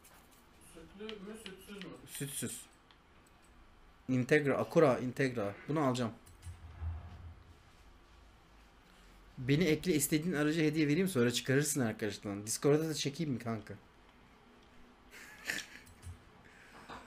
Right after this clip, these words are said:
Speaker 2: Ha, dur lan, design download ediyor. Bir dakika, bir dakika. Recep İvedik arabası hangisi oluyor? Boyt. Boyt. <laughs> Renault Clio.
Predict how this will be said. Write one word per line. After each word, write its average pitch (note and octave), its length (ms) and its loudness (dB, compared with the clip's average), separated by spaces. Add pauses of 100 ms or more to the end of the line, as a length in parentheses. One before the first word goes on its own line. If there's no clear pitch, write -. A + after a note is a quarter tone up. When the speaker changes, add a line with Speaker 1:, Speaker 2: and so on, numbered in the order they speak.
(180)
Speaker 2:
Ha, G#3+ 220 8
dur G#3 80 6
lan, A#3 240 6
design E3+ 440 12
download G#2+ 400 4
ediyor. F#2+ 280 -4
Bir B2+ 80 -8
dakika, - 280 -4
bir - 40 -10
dakika. - 340 -12
Recep D#3 300 4
İvedik G3 260 10
arabası G3+ 320 10
hangisi F#3+ 300 4
oluyor? A2+ 300 0 (1120)
Boyt. D3 760 6 (380)
Boyt. D#3 800 12
<laughs> G3+ 260 4 (2500)
Renault C3+ 380 2
Clio. C3 360 4